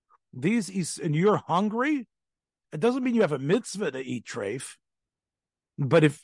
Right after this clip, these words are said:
but you don't have to wait. You don't have to say, "Look, I'm gonna be the frum boy and wait." You could go and eat that stuff. It's with this halacha the Rambam explains the din of Yafas Torah.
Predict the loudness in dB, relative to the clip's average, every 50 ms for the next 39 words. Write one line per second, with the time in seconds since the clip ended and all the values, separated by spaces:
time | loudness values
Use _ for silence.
0 | _ _ -8 -2 0 2 2 4 2 4 6 6 8 8 8 6 6 4 2 0
1 | 2 4 4 4 4 4 0 -4 -14 -20 _ _ _ _ _ _ _ _ _ _
2 | _ _ 0 2 2 4 4 2 2 0 0 -4 -8 -8 -6 -6 -2 -2 0 2
3 | 2 2 2 2 -2 -4 -6 -4 -6 -8 -8 -8 -8 -6 -6 -6 -6 0 2 2
4 | 4 4 4 4 4 6 6 4 4 0 -2 -4 -2 0 0 0 0 -2 -8 -20
5 | _ _ _ _ _ _ _ _ _ _ _ _ _ _ _ 2 2 2 4 4
6 | 2 2 4 6 8 8 8 8 8 6 4 2 -2 -6 -10 -14 -18 _ _ _
7 | _ _ _ 0 2 2 2 2 0 0 0 -2 -2 0 2 4 4 2 0 -6
8 | _ _ _ _ _ _ _ _ _ _ _ _ _ _ _ _ _ _ _ _
9 | _ _ _ _ _ _ _ _ _ _ _ _ _ _ _ _ _ _ _ _
10 | _ _ _ _ _ _ _ _ _ _ _ _ _ -20 _ _ _ _ _ _
11 | _ _ _ -10 -8 -8 -4 -4 -4 -4 2 4 4 4 4 2 -2 -4 -2 -2
12 | -2 -2 -2 -4 -8 -8 -8 -10 -10 -8 -6 -6 -4 -4 -4 -4 -6 -10 -14 -10
13 | -6 -2 -2 0 -2 -2 -4 -8 -10 -12 -8 -6 -6 -6 -6 -8 -8 -10 -8 -8
14 | -10 -10 -10 -12 -16 -16 -16 -16 -16 -18